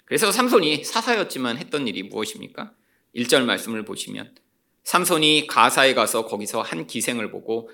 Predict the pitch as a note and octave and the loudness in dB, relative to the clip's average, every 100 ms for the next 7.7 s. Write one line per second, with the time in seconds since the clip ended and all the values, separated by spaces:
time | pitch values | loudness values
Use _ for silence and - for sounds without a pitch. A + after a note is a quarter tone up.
0 | - _ _ - G2+ G2+ F#2+ G2+ G2+ - | -20 _ _ -2 -2 -2 -4 -4 -6 -14
1 | _ _ - G2 F2+ F2+ F2+ - - - | _ _ -12 -8 -8 -10 -18 -18 -20 -20
2 | _ _ _ _ _ _ _ - - _ | _ _ _ _ _ _ _ -20 -20 _
3 | _ - B3+ - F3 F#3+ A3+ G3+ F#3 G#3+ | _ 2 2 6 4 8 8 8 6 2
4 | F#3 - E3+ G3 D#3 D#3+ D#3 C#3+ - D3+ | 0 2 2 4 2 0 -4 -4 0 -2
5 | - - E3+ C3 F#3 D#3 - _ _ - | -2 0 0 4 2 2 -10 _ _ -20
6 | - - A3 G#3+ A2+ D#2 - - - _ | -10 -6 -2 0 0 -2 -6 -12 -20 _
7 | _ - C3+ - - - _ | _ -10 -8 -8 -10 -18 _